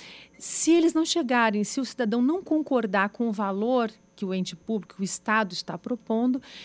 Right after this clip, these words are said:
eles podem dis-, resolver isso ou num procedimento de mediação ou até mesmo utilizando-se da arbitragem. Então, há uma tendência muito grande do uso.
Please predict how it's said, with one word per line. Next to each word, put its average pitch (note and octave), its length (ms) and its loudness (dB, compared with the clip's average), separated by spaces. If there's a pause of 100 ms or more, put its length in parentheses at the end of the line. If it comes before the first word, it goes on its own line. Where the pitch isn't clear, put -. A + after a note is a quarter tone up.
(140)
eles A#3+ 220 0
podem A#3 320 2
dis-, - 160 -2
resolver A#3 540 2
isso A3+ 500 -2
ou C#4 240 4
num C#4+ 140 4
procedimento F3 720 -4
de G3 100 -6
mediação A3 680 0
ou C#4+ 180 2
até D4+ 260 0
mesmo A3+ 460 0
utilizando-se A3 640 0
da G#3+ 120 -2
arbitragem. D#3+ 600 -2 (380)
Então, A3+ 160 4
há A#3 80 6
uma C#4+ 160 6
tendência C4 800 4
muito G3 380 0
grande F3+ 440 -2 (240)
do G#3 140 0
uso. F#3 380 -2